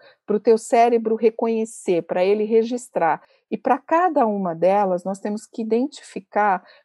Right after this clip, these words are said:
quais são as características que impactam e como elas são relevantes exatamente pra construção de conhecimento dos nossos alunos.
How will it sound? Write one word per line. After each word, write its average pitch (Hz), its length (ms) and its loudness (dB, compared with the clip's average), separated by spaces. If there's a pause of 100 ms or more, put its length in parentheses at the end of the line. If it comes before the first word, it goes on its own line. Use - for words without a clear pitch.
(140)
quais 302 300 0
são 269 300 0
as 254 120 -2
características 240 1040 -4
que 214 200 -12
impactam 185 760 -2
e 220 160 -6
como 311 600 0 (260)
elas 214 300 2
são 208 260 0
relevantes 190 1000 -2 (220)
exatamente 214 840 -2
pra 214 120 -8
construção 214 520 -8
de 190 100 -12
conhecimento 190 720 -8
dos - 160 -20
nossos 185 380 -10
alunos. 160 560 -10